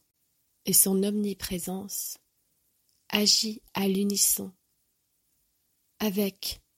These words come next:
ta volonté supérieure. Tu demeures un serviteur,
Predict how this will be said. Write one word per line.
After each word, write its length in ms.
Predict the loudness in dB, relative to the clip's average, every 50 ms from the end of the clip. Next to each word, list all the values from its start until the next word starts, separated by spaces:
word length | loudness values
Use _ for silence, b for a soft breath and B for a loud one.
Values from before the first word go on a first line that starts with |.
| _ _ _ _ _ -8
ta 140 | -4 -4
volonté 540 | -2 0 0 0 0 -2 -4 -6 -8 -8 -4
supérieure. 1040 | 0 0 -2 -2 -2 -4 -4 -2 -2 -2 -2 -2 -2 -4 -6 -10 -14 -18 -18 -20 -20 _ _ _ _ _ _ _ _ _ _ _ _ _ _ _ _ _ _ _ _ _ _ _ _ _ _ _ _ _
Tu 180 | -6 -4 -2 0
demeures 680 | 2 2 2 2 2 0 -2 -2 -4 -8 -12 -16 -18 _ _ _ _ _ _ _ _ _ _ _ _ _ -6
un 120 | -2 2 4
serviteur, 1120 | 4 6 6 4 4 2 -2 -4 -6 -6 -6 -6 -6 -4 -6 -6 -10 -12 -14 -16 -16 -16